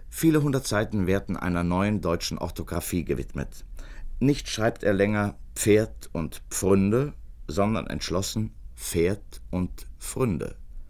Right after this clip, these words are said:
Verwechslung mit F und X. Und diejenigen, die den Begriff Klassiker grundsätzlich mit konservativ verwechseln, dürfen schockiert Stellen wie diese lesen.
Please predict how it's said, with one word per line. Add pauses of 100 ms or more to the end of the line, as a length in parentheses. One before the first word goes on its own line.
(280)
Verwechslung (100)
mit (120)
F
und
X. (680)
Und
diejenigen,
die
den
Begriff
Klassiker
grundsätzlich
mit
konservativ (260)
verwechseln, (540)
dürfen
schockiert
Stellen
wie
diese
lesen.